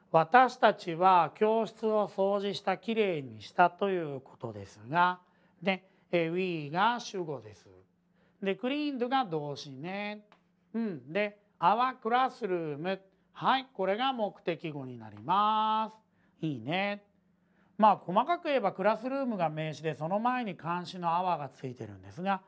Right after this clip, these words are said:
まあ、これで意味の塊として捉えます。だから、文の要素取ってねっていう時は、our classroomで目的語ってなり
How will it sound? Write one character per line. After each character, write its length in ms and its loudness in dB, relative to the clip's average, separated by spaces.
ま 160 -2
あ、 40 -8
こ 160 0
れ 80 2
で 160 0
意 80 -8
味 100 -6
の 140 -14
塊 560 -4
と 100 -6
し 60 -14
て 100 -2
捉 220 -10
え 240 -16
ま 240 2
す。 80 -20
だ 100 2
か 80 4
ら、 100 2
文 240 -6
の 100 -6
要 180 0
素 140 -10
取 180 -4
っ 60 -20
て 140 0
ね 300 -4
っ 40 -8
て 160 -4
い 100 0
う 60 -6
時 240 -8
は、 220 0
our 320 0
classroom 640 0
で 100 0
目 300 -8
的 320 -12
語 160 0
っ 120 -6
て 140 0
な 140 -10
り 60 -20